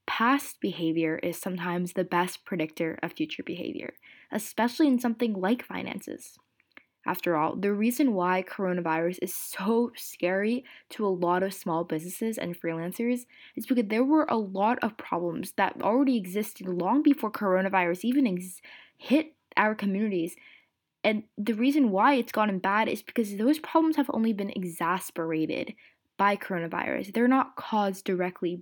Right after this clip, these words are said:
by this pandemic. They've only been worsened. And I think that's a really important distinction to make today, because I know that from personal experience and from the experience of other friends in the design and marketing industry, there were problems like, you know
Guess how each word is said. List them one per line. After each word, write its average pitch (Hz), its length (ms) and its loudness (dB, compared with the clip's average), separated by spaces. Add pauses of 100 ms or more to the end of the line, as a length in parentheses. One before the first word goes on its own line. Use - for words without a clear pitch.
by 190 400 -2 (260)
this - 180 -8
pandemic. - 680 -6
They've 190 160 -4
only 226 240 2
been 180 220 -2
worsened. - 560 -6 (380)
And 220 100 2
I 247 60 8
think 339 200 4
that's 339 200 2
a 302 60 10
really 214 340 4
important 180 560 -2 (200)
distinction 180 500 -4
to - 120 -6
make 170 300 -2
today, - 380 -6 (280)
because 208 440 -2 (440)
I 220 120 2
know 247 140 6
that - 260 2
from 208 160 0
personal 302 400 4
experience 175 560 -2
and 185 160 -4
from 196 140 -4
the 185 60 -4
experience 190 460 -4
of 196 60 -10
other 269 240 2
friends 185 380 -2
in 196 100 -4
the 196 80 -2
design 170 420 -2
and 165 120 -4
marketing 165 360 -4
industry, 165 540 -6 (840)
there 262 100 8
were 349 100 8
problems 240 580 2
like, 185 220 0
you 196 60 -2
know 180 200 0